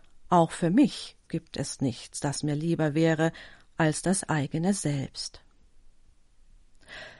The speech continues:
Aber irgendwie lässt ihm das kurze Gespräch keine Ruhe, auch wenn es einvernehmlich war. Spielt Eigenliebe tatsächlich eine so große Rolle,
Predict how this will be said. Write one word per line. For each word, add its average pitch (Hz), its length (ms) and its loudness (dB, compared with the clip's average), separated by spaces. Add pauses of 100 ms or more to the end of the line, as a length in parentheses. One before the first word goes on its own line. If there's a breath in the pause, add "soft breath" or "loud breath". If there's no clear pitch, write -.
(160 loud breath)
Aber 220 220 8
irgendwie 285 640 8
lässt 240 340 4
ihm 247 140 6
das 196 200 4
kurze 262 360 4
Gespräch 196 580 2
keine 185 360 4
Ruhe, 170 380 0 (540 soft breath)
auch 190 340 4
wenn 190 160 8
es 190 140 4
einvernehmlich 170 880 4
war. 165 300 0 (960 soft breath)
Spielt 277 500 2
Eigenliebe 196 720 4
tatsächlich 214 720 2
eine 196 240 6
so 220 240 4
große 220 480 2
Rolle, 156 380 2